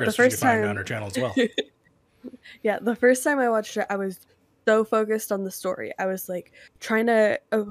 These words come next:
Speaker 2: click in my head, like, what are they taking from the comic story that I already know? What are they changing? I was so focused in on the story. And then the second time, I was so focused in, in,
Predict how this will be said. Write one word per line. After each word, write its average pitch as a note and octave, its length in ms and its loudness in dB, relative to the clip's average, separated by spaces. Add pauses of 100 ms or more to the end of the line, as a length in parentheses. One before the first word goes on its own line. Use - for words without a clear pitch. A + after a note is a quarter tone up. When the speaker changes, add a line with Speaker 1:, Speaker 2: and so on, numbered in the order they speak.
Speaker 2:
click - 280 -2
in A3+ 120 2
my G#3 100 0
head, F#3 420 -4 (260)
like, F#3 200 -6
what G3 140 2
are G#3+ 120 4
they G#3 140 0
taking F#3+ 380 -6
from F#3 180 -10
the F#3+ 80 -6
comic C4+ 400 0
story A#3+ 340 2
that A3 160 0
I G#3 100 2
already G3 300 -2
know? F#3 360 -2 (260)
What G3 160 4
are F#3 100 6
they F3 120 2
changing? F3+ 560 -4
I F#3 60 0
was F3+ 120 -2
so G3+ 260 0
focused F#3+ 520 -4
in F#3 120 -4
on F3 140 -6
the E3 80 -8
story. - 540 -12 (440)
And G#3 120 2
then G3+ 140 0
the G3 80 -4
second F#3+ 380 -4
time, G#3 240 -4
I F#3 80 -4
was F#3 160 -10
so F#3+ 200 0
focused F#3+ 520 -6
in, F#3 120 -4
in, F3 140 -8